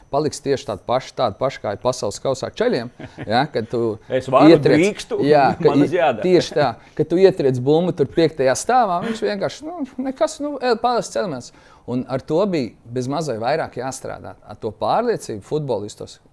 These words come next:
Speaker 1: Re, ka, ej,
Speaker 2: Mm.
Speaker 1: kā tev iespēja vien-, va-, viens tačs un blies pa tiem vārtiem, neskaties neko, vienkārši nesaudzē,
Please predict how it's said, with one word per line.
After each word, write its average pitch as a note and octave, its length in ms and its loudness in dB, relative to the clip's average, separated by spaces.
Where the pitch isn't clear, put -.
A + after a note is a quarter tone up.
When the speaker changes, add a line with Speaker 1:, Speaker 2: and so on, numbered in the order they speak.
Speaker 1:
Re, A2 200 -8
ka, - 140 -14
ej, D#3 320 -2
Speaker 2:
Mm. A2+ 300 -10
Speaker 1:
kā C#3+ 180 -4
tev B2 180 -4
iespēja C3 400 -8
vien-, B2 280 -4
va-, C#3 320 -4
viens B2+ 380 -4
tačs - 400 -6
un C#3 140 -6
blies F#3 340 2
pa - 160 -12
tiem G#2+ 160 -4
vārtiem, B2 320 -6
neskaties E3 640 -4
neko, D3 260 -6
vienkārši G3 480 0
nesaudzē, C3+ 720 -4